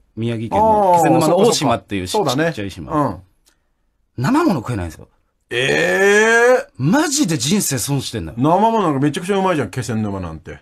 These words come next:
Speaker 1: もう、イタリア人がパスタ食えないのと一緒。
Speaker 2: いや、そうだね。
Speaker 1: インド人がカレー食えないのと一緒。
Speaker 2: う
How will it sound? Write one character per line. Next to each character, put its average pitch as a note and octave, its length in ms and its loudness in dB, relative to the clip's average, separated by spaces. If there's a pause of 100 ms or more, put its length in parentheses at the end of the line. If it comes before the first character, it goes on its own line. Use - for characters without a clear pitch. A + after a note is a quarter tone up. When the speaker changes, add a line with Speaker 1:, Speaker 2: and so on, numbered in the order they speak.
(100)
Speaker 1:
も B2+ 520 0
う、 - 60 -20 (580)
イ F#3+ 80 -4
タ D4+ 120 4
リ C#4+ 160 4
ア C#4 60 2
人 F#3 160 -4
が A#2 100 -2
パ D#3+ 140 -8
ス - 80 -8
タ C3+ 80 -8
食 - 160 -8
え G#2+ 60 -6
な F#2+ 60 -6
い E2 40 -8
の D#2+ 80 -12
と D#2 100 -16
一 C#2+ 60 -12
緒。 - 40 -6
Speaker 2:
い - 20 -4
や、 - 120 2
そ D#3 320 0
う G#2 40 -8
だ E3+ 260 0
ね。 - 100 -12
Speaker 1:
イ A3+ 100 2
ン C4 120 4
ド C#4 100 0
人 F3+ 140 -2
が B2+ 100 -2
カ C3 160 -8
レ C3 80 -6
ー - 40 -6
食 B2 160 -8
え A#2+ 40 -6
な G2 100 -6
い - 20 -8
の E2+ 80 -12
と G#2 120 -6
一 G#2 300 -4
緒。 D#2 60 -10
Speaker 2:
う - 20 -14